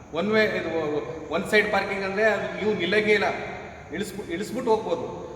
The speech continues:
ಇಳಿಸ್ಬಿಟ್ಟು ಅಲ್ಲೇ ಅದಕ್ಕೆ ವೇಟ್ ಮಾಡ್ತೀರಿ. ಈ ಥರದ ಈ ಸಮಸ್ಯೆಗಳಿಂದಾಗಿ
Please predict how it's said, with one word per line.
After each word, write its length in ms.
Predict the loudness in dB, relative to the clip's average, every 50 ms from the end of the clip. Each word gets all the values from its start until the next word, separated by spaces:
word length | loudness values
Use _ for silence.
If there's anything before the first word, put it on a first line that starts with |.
| -14 -12 -6 -2
ಇಳಿಸ್ಬಿಟ್ಟು 340 | -2 -2 0 -2 0 0 2
ಅಲ್ಲೇ 180 | 2 4 4 4
ಅದಕ್ಕೆ 240 | 4 2 0 2
ವೇಟ್ 200 | 2 2 2 2
ಮಾಡ್ತೀರಿ. 340 | -2 -4 -4 -4 -6 -6 -6 -8 -10 -12 -14 -14 -16 -16 -16 -16 -18 -16 -16 -16 -16 -16 -16 -10 -4 -4
ಈ 40 | 0
ಥರದ 340 | 2 4 4 4 6 6 6 6 6 4 2 2 0 0 -2
ಈ 760 | -4 -4 -4 -6 -6 -6 -6 -6 -8 -8 -8 -8 -8 -8 -6 -6
ಸಮಸ್ಯೆಗಳಿಂದಾಗಿ 880 | -6 -6 -4 -6 -6 -6 -4 -4 -6 -6 -6 -6 -6 -6 -4 -4 -4